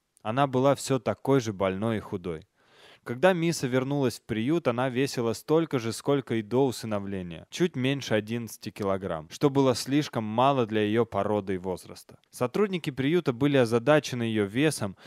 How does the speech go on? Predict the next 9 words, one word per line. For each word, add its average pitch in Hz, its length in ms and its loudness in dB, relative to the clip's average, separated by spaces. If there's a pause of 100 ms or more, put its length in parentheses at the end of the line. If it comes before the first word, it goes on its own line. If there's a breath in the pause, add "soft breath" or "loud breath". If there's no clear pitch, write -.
(120)
а 98 100 -6
вскоре 160 360 2
состояние 123 680 -2
здоровья 120 520 4
животного 113 560 -2
начало 120 400 -2
еще 110 380 -2
больше 107 360 -2
ухудшаться. 98 640 -8